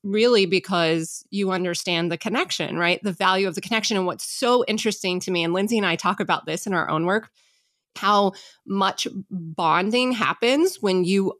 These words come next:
understand each other. And it is quite one thing for someone to tell you they understand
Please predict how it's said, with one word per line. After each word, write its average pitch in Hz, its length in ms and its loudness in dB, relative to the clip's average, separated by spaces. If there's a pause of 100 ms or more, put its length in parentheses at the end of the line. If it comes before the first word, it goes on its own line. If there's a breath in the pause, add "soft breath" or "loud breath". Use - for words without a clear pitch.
(140)
understand 190 1300 0
each 254 220 -2
other. 269 200 0
And 226 140 0
it 214 100 2
is 202 140 -2
quite 254 400 0
one 202 380 2
thing 160 400 0 (480)
for 185 640 2
someone 226 340 0
to 214 140 0
tell 196 340 0
you 269 180 2
they 294 200 2
understand 294 880 0